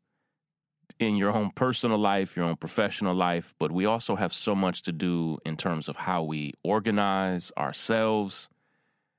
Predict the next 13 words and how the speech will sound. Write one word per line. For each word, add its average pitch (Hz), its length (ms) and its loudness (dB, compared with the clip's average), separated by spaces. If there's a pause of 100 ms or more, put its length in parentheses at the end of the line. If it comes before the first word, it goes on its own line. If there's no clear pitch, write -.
(120)
how 110 100 4
we 98 140 2
organize 85 640 0
voters, 107 720 0
campaigns, 101 960 0
actions, 104 720 -2
the - 160 -2
action 98 340 -2
steps - 380 0
even 90 220 2
of 80 140 -2
this 80 180 -4
podcast, 107 840 2